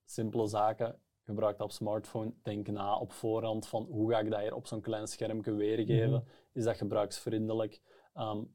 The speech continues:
Speaker 1: ja, gaan mensen het gebruiken? Want dingen die niet gebruiksvriendelijk zijn, gaan mensen ook veel minder gaan gebruiken, tenzij dat ze het echt moeten.
Speaker 2: Ja,
Speaker 1: Ehm,
Speaker 2: ja, klopt.
Speaker 1: ehm, maar dan vanaf dat het wat complexer wordt, eh, grote hoeveelhe-, grote hoeveelheden data.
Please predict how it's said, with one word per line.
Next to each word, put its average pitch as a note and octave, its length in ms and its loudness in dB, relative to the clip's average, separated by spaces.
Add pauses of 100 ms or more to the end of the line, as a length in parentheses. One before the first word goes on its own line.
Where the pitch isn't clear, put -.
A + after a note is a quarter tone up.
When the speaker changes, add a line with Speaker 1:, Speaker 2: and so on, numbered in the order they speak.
(100)
Speaker 1:
ja, G#2 260 0
gaan G#2 340 2
mensen G#2+ 300 0
het G#2 140 -4
gebruiken? G#2 760 -2
Want G#2 380 -4
dingen A2 200 0
die G#2 100 0
niet G#2 120 -4
gebruiksvriendelijk G#2+ 720 -6
zijn, A2 280 -8
gaan G2+ 160 -2
mensen G2+ 280 -8
ook - 220 -10 (120)
veel G#2 280 -2
minder G#2 440 -4 (280)
gaan G#2+ 160 -2
gebruiken, G2+ 460 -2
tenzij G2 260 0
dat G2+ 120 0
ze - 60 -8
het - 100 -10
echt - 220 -14
moeten. A2 400 -2 (120)
Speaker 2:
Ja, C3+ 80 -2
Speaker 1:
Ehm, A2+ 220 0 (340)
Speaker 2:
ja, C3 120 -6 (280)
klopt. - 340 -10 (160)
Speaker 1:
ehm, G2+ 380 0
maar G#2+ 220 4
dan G#2+ 260 2 (120)
vanaf G2+ 340 2
dat G#2+ 120 2
het G#2 140 -2
wat G#2 140 0
complexer G#2 600 0
wordt, G#2 440 0
eh, A2+ 200 -6
grote G#2 380 0
hoeveelhe-, G#2 500 0 (260)
grote A2 380 0
hoeveelheden G#2 720 0
data. G2 560 2